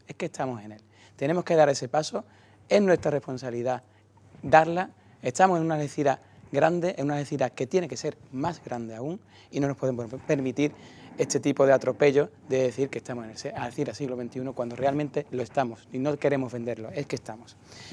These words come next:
El ayuntamiento tiene que estar al servicio de todos los vecinos, tiene que estar a su merced.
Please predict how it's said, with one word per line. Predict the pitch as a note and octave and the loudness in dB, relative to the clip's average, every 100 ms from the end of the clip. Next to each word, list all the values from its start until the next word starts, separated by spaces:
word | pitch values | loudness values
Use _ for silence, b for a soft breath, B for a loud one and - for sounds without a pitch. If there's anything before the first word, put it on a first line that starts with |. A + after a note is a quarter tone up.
| B | B
El | - | 6
ayuntamiento | D3+ C#3 F#3 G#3 | 6 6 2 2
tiene | G3 F3+ | 0 0
que | |
estar | F3 F#3 - - | 0 0 0 2
al | D#3+ D3+ | 6 6
servicio | D3 E3 E3+ | 6 4 6
de | F3 | 6
todos | D#3 D3 | 8 6
los | B2+ | 4
vecinos, | B2 B2+ A2 - _ _ - - - | 0 -6 -6 -16 _ _ -20 -20 -12
tiene | - D3 | -4 -2
que | D3+ | -2
estar | D3 E3 - | 0 0 0
a | B2+ | -8
su | - | -10
merced. | C3+ B2+ A3+ | -10 -4 -4